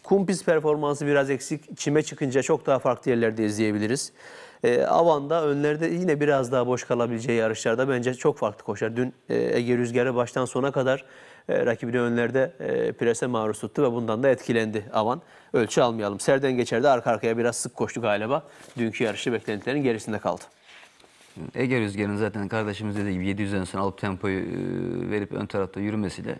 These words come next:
Speaker 2: güzel ve kolay birincilik elde etti. Ben de burada katılıyorum Eray'a. İki numaralı Hasan abi, e, bu yarışta, e, kilodan etkilendi diye düşünüyorum. Eğer uygun kilolarda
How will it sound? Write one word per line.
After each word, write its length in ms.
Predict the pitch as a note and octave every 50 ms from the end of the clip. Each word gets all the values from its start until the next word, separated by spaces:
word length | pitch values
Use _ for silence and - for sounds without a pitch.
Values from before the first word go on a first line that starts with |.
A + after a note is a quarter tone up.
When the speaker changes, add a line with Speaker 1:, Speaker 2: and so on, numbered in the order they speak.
| - -
Speaker 2:
güzel 340 | - - - - A2+ A2+ G#2
ve 40 | G#2
kolay 320 | - - A2+ A2 G#2 F#2
birincilik 340 | F#2 G2 F2+ F2+ F#2 F#2 -
elde 220 | E2 D2+ D2 D#2 D2+
etti. 220 | - - - B2
Ben 200 | C3+ C3 B2 A2
de 80 | G#2 F#2+
burada 180 | G2 F2+ F#2+
katılıyorum 500 | F#2 - F2+ - - F#2+ F2+ F2 E2+ E2+
Eray'a. 280 | F2 E2+ F#2 G#2 A#2 -
İki 260 | - - - - A#2+
numaralı 300 | G#2+ G2+ F#2+ F#2+ F#2 F#2+
Hasan 280 | F#2 F#2+ - - G#2+ G#2
abi, 220 | G2 F2+ E2+ G#2+ C3 - - _ - -
e, 300 | F#2+ F2+ F2+ F2 E2+ F2+ F#2 F#2
bu 80 | F#2+ F#2+
yarışta, 360 | F2+ E2 D2+ - - - A#2+ - - E3 D3 _ _ _ -
e, 60 | F2 D#2+ D2+ D#2 C#2+ C#2 - -
kilodan 360 | - - - A2+ A2+ G#2 A2
etkilendi 400 | G#2 G2 - - G2 F#2+ F2 E2+
diye 120 | E2+ E2+ E2
düşünüyorum. 400 | E2 - - F#2 F2+ G2 G#2+ - - _ _ -
Eğer 220 | A2 A2 A2+ G#2+ G2
uygun 280 | F#2 A2+ A2+ A2 A2
kilolarda 500 | G#2+ - - G#2 G2+ G2+ F#2+ F#2+ G2 F2+